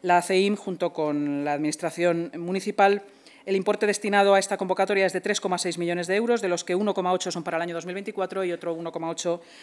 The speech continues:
para el ejercicio dos mil veinticinco. En cada línea de proyecto y anual-, la anualidad será de cuatrocientos cincuenta mil euros.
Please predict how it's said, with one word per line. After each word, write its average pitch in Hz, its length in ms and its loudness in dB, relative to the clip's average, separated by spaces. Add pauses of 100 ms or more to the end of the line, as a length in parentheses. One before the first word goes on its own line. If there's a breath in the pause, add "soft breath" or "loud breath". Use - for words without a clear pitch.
(180 loud breath)
para 170 160 4
el 165 80 4
ejercicio 175 600 0
dos 175 220 -4
mil 175 140 -4
veinticinco. 220 720 -2
En 175 180 -6
cada 180 540 6
línea 202 260 4
de 190 140 2
proyecto 190 480 0
y 180 60 4
anual-, 175 340 0
la 175 80 4
anualidad 175 460 0
será 180 200 -2
de 180 120 0
cuatrocientos 170 520 -4
cincuenta 170 380 -6
mil 196 120 0
euros. 233 460 2